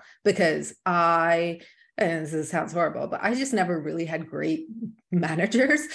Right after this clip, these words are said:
So I knew the moment that I became a people manager, I would be like, "I will be damn good at this job." And I was. That's the one thing I would say with pride that I really, really, um, excel at.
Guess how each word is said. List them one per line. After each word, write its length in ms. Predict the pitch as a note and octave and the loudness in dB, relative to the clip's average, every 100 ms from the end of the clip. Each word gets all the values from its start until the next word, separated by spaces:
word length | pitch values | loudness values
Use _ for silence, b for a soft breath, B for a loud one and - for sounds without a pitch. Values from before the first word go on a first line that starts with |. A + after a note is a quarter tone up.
| B | B
So 460 | B - E3 D#3 - | B 4 4 2 -2
I 240 | G3 G#3+ A#3 | 2 4 6
knew 400 | G3 F3 E3+ F3+ | 6 4 4 4
the 200 | F3 E3 | 2 0
moment 340 | E3 F#3 F3+ | 0 0 0
that 180 | E3+ - | -2 -4
I 140 | C#3+ | -6
became 320 | E3 E3 E3+ | -6 -4 -2
a 60 | F3 | -2
people 260 | F#3 F#3 G3+ | -4 -4 -2
manager, 640 | G3 G3 G3 G3 G3 - - | 0 0 0 0 0 -2 -6
I 80 | D#3+ | -6
would 160 | D#3 | -6
be 140 | - D#3+ | -6 -4
like, 280 | - - - | -6 -6 -6
"I 200 | G3+ F#3+ | 0 2
will 200 | D#3+ E3+ | 2 0
be 180 | D3+ D#3+ | 0 -2
damn 280 | D#3+ E3 E3 | 2 0 0
good 160 | - | -2
at 160 | - - | -4 -6
this 180 | - - | -10 -8
job." 300 | - - - - | -6 -6 -8 0
And 160 | A3 | 4
I 80 | A3 | 6
was. 320 | G#3 G3 - | 6 4 2
That's 260 | - F#3 F3+ | 2 0 2
the 100 | F#3 | 0
one 200 | E3+ E3 | 2 0
thing 200 | D3+ C#3+ | -2 -4
I 160 | - E3 | -2 -2
would 160 | E3+ | -4
say 400 | - D3+ - - | -2 -2 -2 -6
with 240 | E3+ A3 - | 0 0 2
pride 380 | G3+ - D#3+ E3+ | 0 0 -2 -6
that 180 | - - | -6 -4
I 120 | E3 D#3 E3+ | -4 -4 -4
really, 220 | E3+ - | -2 -4
really, 440 | - - D#3+ D#3 B B B | -6 -6 -4 -8 B B B
um, 260 | F3 D#3+ - | 0 0 0
excel 400 | F#3+ - A#3+ D#3+ | -4 0 2 2
at. 200 | F#2+ - | 0 -6